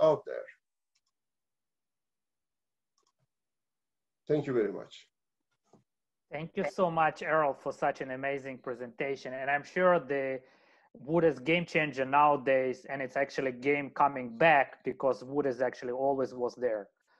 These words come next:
Speaker 2: Thank you again. And I wanna, uh, present now a new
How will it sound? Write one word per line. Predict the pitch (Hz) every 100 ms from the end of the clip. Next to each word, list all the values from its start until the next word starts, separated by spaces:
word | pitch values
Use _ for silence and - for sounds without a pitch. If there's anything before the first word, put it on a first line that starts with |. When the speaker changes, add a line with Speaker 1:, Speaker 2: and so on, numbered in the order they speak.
| _ _ -
Speaker 2:
Thank | 151 165
you | 165
again. | 147 147 151 143
And | 156 160
I | 160 165 175
wanna, | 151 185 202 190
uh, | - 165 175 - _
present | 165 147 170 180 160
now | 151 151 151
a | 165 139
new | 131 156 165